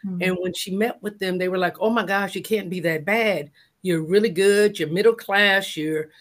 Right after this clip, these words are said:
Speaker 2: you know, just had a baby," you know. So making that connection,
Speaker 1: So
Speaker 2: people
Speaker 1: assumptions.
Speaker 2: understand,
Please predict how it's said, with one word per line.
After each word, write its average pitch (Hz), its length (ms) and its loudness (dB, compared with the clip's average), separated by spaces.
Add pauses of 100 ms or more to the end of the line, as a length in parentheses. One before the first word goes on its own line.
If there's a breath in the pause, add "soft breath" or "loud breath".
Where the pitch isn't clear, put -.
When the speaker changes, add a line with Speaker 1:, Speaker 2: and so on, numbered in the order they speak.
(140)
Speaker 2:
you 226 80 2
know, 196 120 6
just 208 200 0
had 208 160 4
a 180 40 -4
baby," 196 760 -4
you 240 100 2
know. 214 100 -2 (280 soft breath)
So 190 440 0 (580)
making 247 360 0
that 214 200 2
connection, 175 460 4
Speaker 1:
So 233 80 10
Speaker 2:
people 226 60 4
Speaker 1:
assumptions. 185 720 4
Speaker 2:
understand, 175 1040 0